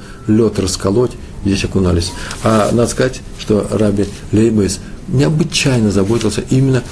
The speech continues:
о здоровье своих учеников. И поэтому, когда он услышал, он сплеснул руками: «Как? Это же, э, это же,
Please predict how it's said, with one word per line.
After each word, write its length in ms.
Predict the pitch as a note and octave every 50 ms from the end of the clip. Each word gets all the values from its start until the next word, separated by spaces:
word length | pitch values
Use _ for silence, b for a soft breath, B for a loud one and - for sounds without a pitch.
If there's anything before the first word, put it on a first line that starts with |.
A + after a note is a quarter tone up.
| B -
о 240 | - B2+ B2+ A#2+ - -
здоровье 420 | A2 F#2+ A2 A#2+ A#2+ C3 C3 A#2
своих 300 | G#2 - A#2+ A2+ A2+ -
учеников. 460 | G#2+ - - A2 A2 G#2+ - G#2+ F#2+
И 60 | - -
поэтому, 180 | B2+ A#2+ - B2
когда 140 | - C3 C3
он 80 | C#3
услышал, 340 | C3 C3 - F3 F3+ - C3
он 80 | B2 A#2
сплеснул 400 | - - - C3+ - C#3+ C3+ C#3
руками: 300 | C#3+ - D3 A#2+ G#2+ G2+
«Как? 280 | G#2+ - C#3+ B2 -
Это 80 | A2+ A2
же, 180 | G#2 A2+ A2+ A2 B B B B B B B B B B - -
э, 280 | B2+ A#2 A2+ A2+ - -
это 220 | - B2+ B2+ C3
же, 440 | A#2 A2 A#2+ B2+ B2 A#2+ A2+ A2+ G#2+